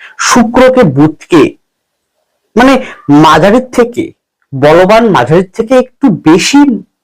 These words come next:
ভালো হতে হবে। সে ডিগ্রিগত ওয়াইজ বা অবস্থান অনুযায়ী তাকে ভালো হতে হবে।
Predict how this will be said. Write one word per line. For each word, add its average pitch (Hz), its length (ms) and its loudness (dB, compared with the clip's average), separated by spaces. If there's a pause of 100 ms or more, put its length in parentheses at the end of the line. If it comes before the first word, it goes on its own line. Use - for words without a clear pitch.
(140)
ভালো 147 280 2
হতে 151 240 -2
হবে। 87 360 -8 (500)
সে - 120 -2
ডিগ্রিগত 196 520 2
ওয়াইজ 208 340 2 (320)
বা 180 100 0
অবস্থান 156 520 0
অনুযায়ী 202 500 2 (720)
তাকে 160 320 0
ভালো 151 300 0
হতে 156 240 0
হবে। 196 240 0